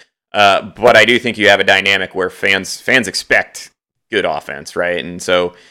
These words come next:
you need someone that's gonna be able to produce that. It doesn't necessarily have to be an offensive guy, but it's gotta be a guy,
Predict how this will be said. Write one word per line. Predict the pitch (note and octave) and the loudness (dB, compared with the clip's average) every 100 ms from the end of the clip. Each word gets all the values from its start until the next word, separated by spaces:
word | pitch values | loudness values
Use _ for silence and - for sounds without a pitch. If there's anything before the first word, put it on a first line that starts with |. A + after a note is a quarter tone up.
| _ | _
you | A#2 | -2
need | A#2 G#2+ | 0 0
someone | G#2+ G#2 G2 | -2 -4 -4
that's | F#2 - | -6 -6
gonna | F#2 | -4
be | F2 | -4
able | F2 | -4
to | E2 | -8
produce | - F2 - | -8 -10 -4
that. | F#2 | -4
It | G2 | 0
doesn't | C3+ D3+ | 0 0
necessarily | C3+ C3+ B2+ A#2 | -2 0 4 4
have | A2 | 2
to | |
be | G#2 | 0
an | G#2+ | -2
offensive | G#2 G#2+ F2 F2 | -2 -4 -12 -8
guy, | F#2 F2+ E2+ | -4 -4 -4
but | F#2 | -8
it's | F#2 | -6
gotta | A2+ G2+ F#2 | -2 0 0
be | F#2 | -2
a | F2+ | -4
guy, | F2+ F2+ F2 F2 | -2 -2 -2 -6